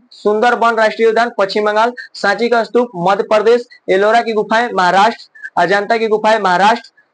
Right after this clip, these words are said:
कोणार्क का मंदिर उड़ीसा, महाबलीपुरम का मंदिर तमिलनाडु और भीमबेटका मध्य प्रदेश, खजुराहो का मंदिर मध्य प्रदेश, फतेहपुर सिकरी उत्तर प्रदेश, छत्रपति शिवाजी टर्मिनल महाराष्ट्र। तो मेरे भाई, आपके लिए हम अगले video में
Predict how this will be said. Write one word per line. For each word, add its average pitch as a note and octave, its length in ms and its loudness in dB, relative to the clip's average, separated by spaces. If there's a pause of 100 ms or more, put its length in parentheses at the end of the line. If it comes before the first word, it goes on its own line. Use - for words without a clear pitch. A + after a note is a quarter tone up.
कोणार्क G#3 340 0
का A3 100 0
मंदिर A3 360 -2
उड़ीसा, G#3 440 2 (240)
महाबलीपुरम G#3+ 800 0
का G#3+ 120 0
मंदिर G#3+ 360 -2 (160)
तमिलनाडु F3+ 600 0 (380)
और G3+ 220 4
भीमबेटका A3 580 -2
मध्य G#3 260 0
प्रदेश, G#3+ 340 0 (320)
खजुराहो G#3 380 2
का A#3+ 120 0
मंदिर A3+ 320 -4
मध्य A3 200 0
प्रदेश, A3+ 400 -2 (320)
फतेहपुर A3+ 460 0
सिकरी A#3+ 420 -2 (120)
उत्तर F#3 220 2
प्रदेश, A3 400 0 (320)
छत्रपति A#3 580 -2
शिवाजी A3+ 420 0
टर्मिनल A#3 500 -2
महाराष्ट्र। F#3 420 0 (340)
तो B3 80 2
मेरे B3+ 180 2
भाई, C4 360 2 (380)
आपके A3 320 0
लिए C4 140 2
हम B3+ 280 0
अगले A3 380 0
video B3 340 0
में G3+ 240 -2